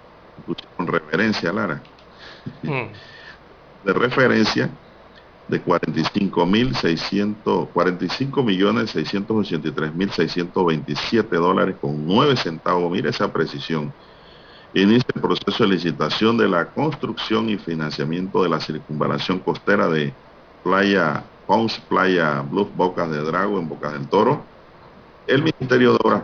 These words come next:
Speaker 1: Públicas detalló que se trata de uno de los veintiséis proyectos más importantes bajo la modalidad llave en mano. La única licitación llevada a cabo este veintiocho de enero,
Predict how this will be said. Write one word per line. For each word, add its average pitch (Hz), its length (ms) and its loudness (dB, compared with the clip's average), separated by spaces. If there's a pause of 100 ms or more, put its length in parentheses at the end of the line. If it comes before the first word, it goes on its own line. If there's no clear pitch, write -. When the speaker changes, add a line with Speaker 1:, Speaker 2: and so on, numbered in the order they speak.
Speaker 1:
Públicas 123 840 2
detalló 85 480 -2
que 104 120 -4
se - 160 -6
trata 98 360 -2
de 87 100 0
uno 104 240 -2
de 101 80 -2
los 92 120 -4 (100)
veintiséis 104 580 -4
proyectos 107 600 -2
más 120 200 0
importantes 127 720 -2
bajo 80 280 -2
la 78 200 -6
modalidad 78 400 -8
llave 98 300 2
en 87 80 -8
mano. 117 220 -4 (1120)
La - 80 -8 (400)
única 107 280 -2
licitación 90 600 -4
llevada 87 340 2
a 80 60 -2
cabo 98 580 0
este 82 240 -2
veintiocho 80 920 -2 (320)
de 73 340 -6
enero, 98 400 0